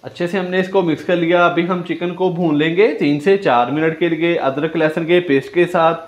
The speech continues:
ताकि chicken की जो smell होती है थोड़ी सी, वो ख़त्म हो जाए। आधा किलो मैंने chicken लिया है और आधा किलो ही मैंने हलवा कद्दू लिया है, तो उसी हिसाब से ही मैं इसके अंदर spices इस्तेमाल करूँगा।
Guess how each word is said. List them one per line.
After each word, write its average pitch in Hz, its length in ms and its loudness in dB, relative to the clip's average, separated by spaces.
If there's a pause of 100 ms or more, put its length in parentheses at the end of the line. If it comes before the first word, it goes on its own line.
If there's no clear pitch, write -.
(460)
ताकि 165 440 0
chicken 160 360 -4
की 170 280 -4
जो 139 160 2
smell 147 320 0
होती 175 280 0
है 180 140 4
थोड़ी 165 240 0
सी, 196 220 -4
वो 147 400 2
ख़त्म 135 300 -4
हो 160 160 0
जाए। 170 320 0 (1300)
आधा 131 280 0
किलो 180 480 2
मैंने 143 300 0
chicken 143 300 -2
लिया 165 220 2
है 175 160 2
और 139 180 2
आधा 135 200 2
किलो 175 200 0
ही 190 120 4
मैंने 151 360 0
हलवा 139 300 2
कद्दू 135 240 -2
लिया 127 280 0
है, 127 200 0 (360)
तो 139 120 0
उसी 160 160 -2
हिसाब 185 340 0
से 185 120 -2
ही 190 280 -2
मैं 151 140 0
इसके 156 240 -2
अंदर 165 380 4
spices 139 640 -2
इस्तेमाल 123 460 0
करूँगा। 127 480 0